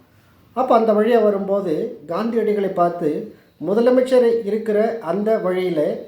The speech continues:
அந்த பகுதியில நீ நடந்து வரலாமா?" அப்படின்னு சொல்லி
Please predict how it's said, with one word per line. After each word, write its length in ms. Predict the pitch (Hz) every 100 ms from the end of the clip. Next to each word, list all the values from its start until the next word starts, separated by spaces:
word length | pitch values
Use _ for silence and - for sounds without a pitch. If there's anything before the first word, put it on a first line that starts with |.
| - _ _ _ _
அந்த 300 | 170 233 233
பகுதியில 460 | 220 202 190 208
நீ 120 | 214 190
நடந்து 360 | 175 202 214 190
வரலாமா?" 440 | 170 165 156 160
அப்படின்னு 220 | 160 156
சொல்லி 640 | 147 147 160 202 135 -